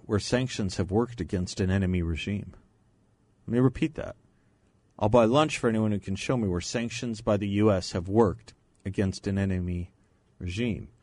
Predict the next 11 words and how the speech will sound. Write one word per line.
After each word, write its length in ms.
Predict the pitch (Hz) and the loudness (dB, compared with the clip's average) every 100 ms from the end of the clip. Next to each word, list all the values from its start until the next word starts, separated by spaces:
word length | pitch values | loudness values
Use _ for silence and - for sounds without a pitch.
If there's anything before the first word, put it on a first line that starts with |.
| _ _ _ _ _ _ | _ _ _ _ _ _
Now, 460 | 120 151 92 60 - - | 4 4 4 0 -12 -2
in 160 | 143 | 4
that 200 | 156 143 | 6 6
they 140 | 131 113 | 4 2
haven't, 500 | 117 135 175 226 - _ _ _ _ _ _ _ _ _ _ | 4 4 4 -4 -10 _ _ _ _ _ _ _ _ _ _
consider 420 | - 139 226 269 | -4 2 4 4
that 180 | 233 151 | 4 2
we're 120 | 135 | 2
now 220 | 127 165 | 4 2
doing 280 | 147 151 139 | 2 0 2
it 160 | 120 | -2